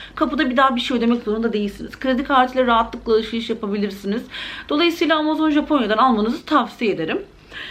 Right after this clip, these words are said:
Gelelim videonun ikinci kısmına. Benim daha önceki kullandığım ajandaları, yani illa Hobonichi sipariş verin diye böyle bir, bir video yapmıyorum size. Ben önceki yıllarda Mo-, ben Moleskine kullandım. Sonra Moleskine alamayacak duruma gelince, çünkü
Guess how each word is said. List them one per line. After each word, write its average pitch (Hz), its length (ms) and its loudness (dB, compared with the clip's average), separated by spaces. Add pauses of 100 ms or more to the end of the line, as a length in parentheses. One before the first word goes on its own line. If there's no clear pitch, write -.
(300)
Gelelim 392 420 4
videonun 370 400 2 (140)
ikinci 330 380 2
kısmına. 208 640 0
Benim 359 240 4
daha 381 180 4
önceki 320 220 -4
kullandığım 247 580 2
ajandaları, 160 540 -2
yani 202 180 -2
illa 240 320 4
Hobonichi 233 480 2
sipariş 214 480 0
verin 202 200 2
diye 196 160 4
böyle 190 160 2
bir, 185 80 -6
bir 180 80 -8
video 180 240 -2
yapmıyorum 170 540 0
size. 226 400 -4 (600)
Ben 349 200 4
önceki 370 420 0
yıllarda 311 320 4
Mo-, 311 280 4
ben 240 200 4
Moleskine 294 480 4
kullandım. 208 460 0
Sonra 294 200 2
Moleskine 294 460 4
alamayacak 247 540 2
duruma 220 200 -2
gelince, 226 600 0
çünkü 240 240 -2